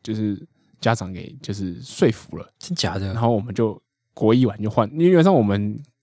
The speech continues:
Speaker 1: 国中三年应该是不用换导师的。
Speaker 2: 嗯。
Speaker 1: 对，因为别的，别的班可能会。
Speaker 2: 哦，是国中的时候。
Speaker 1: 对，
Speaker 2: 嗯。
Speaker 1: 然后，然后我们老师就，就哭，哭成一团，然后就说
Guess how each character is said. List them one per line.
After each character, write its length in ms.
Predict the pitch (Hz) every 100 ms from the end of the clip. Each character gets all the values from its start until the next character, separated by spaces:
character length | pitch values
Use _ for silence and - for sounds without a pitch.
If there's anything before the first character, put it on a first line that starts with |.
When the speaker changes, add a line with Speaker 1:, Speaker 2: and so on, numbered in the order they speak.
| _
Speaker 1:
国 120 | 117
中 80 | 117
三 100 | 131
年 80 | 104
应 60 |
该 60 | 113
是 80 | 117
不 80 | 95
用 100 | 98
换 160 | 101 -
导 160 | -
师 200 | - - 87
的。 120 | 139 _
Speaker 2:
嗯。 200 | 110 95 - _
Speaker 1:
对， 100 | 123
因 60 | 127
为 40 | 123
别 160 | 110
的， 60 | 113
别 180 | - 117
的 60 |
班 180 | 123 123
可 80 | 113
能 120 | 92
会。 260 | - 98 - -
Speaker 2:
哦， 80 | 120
是 120 | 180
国 340 | - 113 101
中 180 | 110 120
的 80 | 107
时 140 | 98
候。 160 | 98 98
Speaker 1:
对， 160 | 110 101
Speaker 2:
嗯。 120 | 101
Speaker 1:
然 100 | 107
后， 180 | 123 117
然 100 | 117
后 80 | 117
我 80 | 113
们 100 | 117
老 100 | 98
师 100 | 107
就， 180 | 120 120 _ _ -
就 100 | 113
哭， 160 | - 160 _
哭 220 | - 143
成 160 | 127 110
一 120 | 113
团， 200 | - 107 104
然 100 | 101
后 80 |
就 140 | 104
说 120 | 104